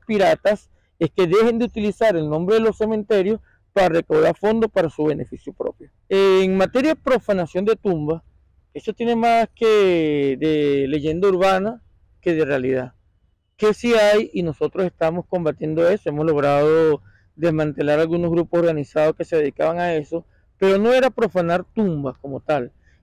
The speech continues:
Lo que tenemos el problema en este momento son aquellos que, chatarreros que van recogiendo cabillas, piezas metálicas, barandas, rejas o tuberías para revenderlas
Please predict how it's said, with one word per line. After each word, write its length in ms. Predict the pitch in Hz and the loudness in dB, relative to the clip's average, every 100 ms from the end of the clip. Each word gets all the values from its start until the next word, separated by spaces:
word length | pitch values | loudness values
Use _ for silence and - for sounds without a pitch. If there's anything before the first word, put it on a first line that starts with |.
| - | -6
Lo 220 | 151 165 | -2 0
que 120 | 165 | -2
tenemos 380 | - 156 160 190 | -4 -4 -2 0
el 80 | 233 | -2
problema 380 | - 190 190 220 | 0 0 0 -2
en 80 | 226 | -2
este 160 | - | 0
momento 580 | 226 214 202 202 233 233 _ _ | 0 0 -2 -2 -4 -4 _ _
son 260 | _ 208 202 | _ -2 0
aquellos 760 | 220 - 202 190 220 226 - _ | 0 0 0 2 0 0 -2 _
que, 680 | 190 170 160 151 147 139 - | -2 0 0 0 0 -2 -4
chatarreros 720 | - 170 180 185 170 175 196 _ _ _ _ _ _ | -4 -2 0 2 2 0 -6 _ _ _ _ _ _
que 260 | 165 156 | 0 2
van 280 | 147 147 151 | 2 0 -2
recogiendo 600 | 170 - 165 160 156 175 | -4 -2 0 0 0 -4
cabillas, 800 | - 165 226 214 170 185 196 196 - _ - _ - | -2 0 0 0 0 2 2 0 -10 _ -20 _ -2
piezas 340 | 170 - 156 | 0 0 -4
metálicas, 1000 | 147 - 196 190 180 170 - 170 165 160 _ _ _ - | -4 0 2 4 2 -4 -2 0 0 -4 _ _ _ -4
barandas, 960 | 165 147 180 190 175 170 180 175 - _ _ | 0 2 2 2 0 0 -2 -4 -12 _ _
rejas 540 | - 165 196 185 165 165 - | -8 0 2 2 2 -2 -4
o 100 | 170 | -4
tuberías 720 | - 214 220 208 165 180 - _ _ _ | -2 0 2 2 0 0 -6 _ _ _
para 300 | - 196 208 | 0 2 2
revenderlas 960 | 190 190 175 160 160 202 175 160 208 | 2 2 0 0 0 0 0 0 -6